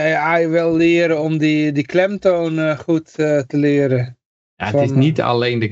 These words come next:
Speaker 2: klemtoon, het is ook, je laat een onderwerp terugkeren na een bepaalde tijd, dan, eh,
Speaker 1: Ja.
Speaker 2: eh, dan
Speaker 1: Ja, maar de,
Speaker 2: als je
Speaker 1: de,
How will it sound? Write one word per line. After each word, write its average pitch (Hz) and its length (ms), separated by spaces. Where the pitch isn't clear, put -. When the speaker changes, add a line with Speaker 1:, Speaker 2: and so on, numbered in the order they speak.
Speaker 2:
klemtoon, 123 640
het 98 140
is 104 220
ook, 120 300
je 127 120
laat 131 220
een 131 120
onderwerp 120 720
terugkeren 107 760
na 98 160
een 101 60
bepaalde 95 540
tijd, 95 460
dan, 104 420
eh, - 60
Speaker 1:
Ja. 95 260
Speaker 2:
eh, 98 200
dan 95 180
Speaker 1:
Ja, 160 140
maar 185 140
de, 185 60
Speaker 2:
als 190 100
je - 60
Speaker 1:
de, 127 60